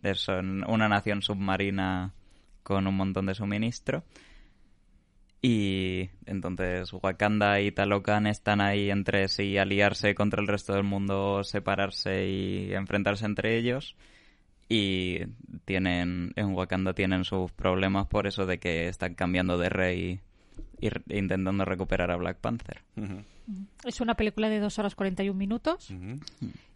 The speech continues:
Speaker 3: Iba a decir no muy larga, bueno, al-,
Speaker 1: Está en
Speaker 3: de,
Speaker 1: la
Speaker 3: de la
Speaker 1: media,
Speaker 3: media
Speaker 1: sí.
Speaker 3: de lo que
Speaker 2: Del
Speaker 3: suele
Speaker 2: cine,
Speaker 3: ser una
Speaker 2: sí.
Speaker 3: película más de Marvel y demás, eh,
Speaker 2: Sí,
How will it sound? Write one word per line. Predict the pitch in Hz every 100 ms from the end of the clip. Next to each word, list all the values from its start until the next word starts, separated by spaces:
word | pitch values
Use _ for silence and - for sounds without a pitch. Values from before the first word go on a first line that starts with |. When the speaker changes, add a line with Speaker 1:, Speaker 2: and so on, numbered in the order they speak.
| -
Speaker 3:
Iba | 226 220
a |
decir | 202 - 208 196 202 - -
no | 220 208 208
muy | 202
larga, | 196 196 190 190 -
bueno, | 226 165
al-, | 175 - 127
Speaker 1:
Está | 107 - 117
en |
Speaker 3:
de, | 110
Speaker 1:
la | 92
Speaker 3:
de |
la | 233 240
Speaker 1:
media, | - 226
Speaker 3:
media | 254 262 277
Speaker 1:
sí. | 247
Speaker 3:
de | 233 220
lo | 202 196
que | 208 196 190
Speaker 2:
Del | 214 214
Speaker 3:
suele | 226 214
Speaker 2:
cine, |
Speaker 3:
ser | 226 220
una | 214 208 202 196 202
Speaker 2:
sí. | -
Speaker 3:
película | 208 208 220 220 208
más | 208 214 196
de | 208 202
Marvel | 196 208 208 208 202
y | 196
demás, | 190 196 -
eh, | 208
Speaker 2:
Sí, | 180